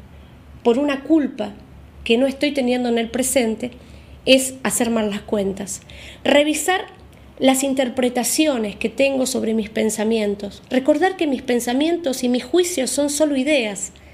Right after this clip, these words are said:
y que por tanto pueden cambiarse. Y que la vergüenza, porque hay, hay veces que las personas traen esto de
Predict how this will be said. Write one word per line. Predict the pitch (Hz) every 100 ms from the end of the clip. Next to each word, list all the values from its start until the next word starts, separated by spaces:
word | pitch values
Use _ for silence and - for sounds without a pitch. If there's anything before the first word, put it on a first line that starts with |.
| -
y | -
que | 254
por | 254 254
tanto | 311 320 285
pueden | - 240 226 226
cambiarse. | 220 226 269 226 - - - - - - - - - - - - - - -
Y | 294 285
que | - 302 294 294 - - - - - - - - - -
la | 277 302
vergüenza, | 311 330 359 392 247 226 214 - 285 - - - - - - -
porque | 247 240 262 262 - - -
hay, | - 302 302 277
hay | 262 277
veces | 311 311 311
que | - 262 262 - - -
las | 240
personas | 247 240 311 330 285
traen | 277 294 277
esto | 277 277 277
de | 247 285 302